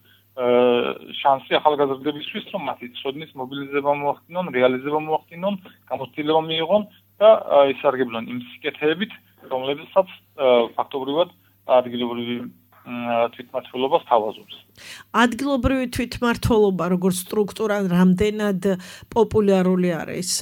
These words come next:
Speaker 2: ახალგაზრდებში, მაღალმთიანეთში?
Speaker 1: ა, ჩვენ, ა, სხვათა შორის, წლების განმავლობაში უკვე, მ, ძალიან მცირე ბიუჯეტით დავიწყეთ და თანდათან, მ, ბიუჯეტს ვზრდით და გვაქვს პროექტები, რომლებშიც აქტიურად ჩარ-, არიან ჩართული ახალგაზრდები.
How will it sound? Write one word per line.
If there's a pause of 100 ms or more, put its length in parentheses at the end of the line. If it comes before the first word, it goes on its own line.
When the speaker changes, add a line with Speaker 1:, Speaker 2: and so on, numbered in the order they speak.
Speaker 2:
ახალგაზრდებში,
მაღალმთიანეთში? (1800)
Speaker 1:
ა, (240)
ჩვენ,
ა, (220)
სხვათა
შორის,
წლების
განმავლობაში
უკვე, (120)
მ, (240)
ძალიან
მცირე
ბიუჯეტით
დავიწყეთ
და
თანდათან,
მ, (320)
ბიუჯეტს
ვზრდით
და
გვაქვს (140)
პროექტები,
რომლებშიც
აქტიურად
ჩარ-,
არიან
ჩართული
ახალგაზრდები.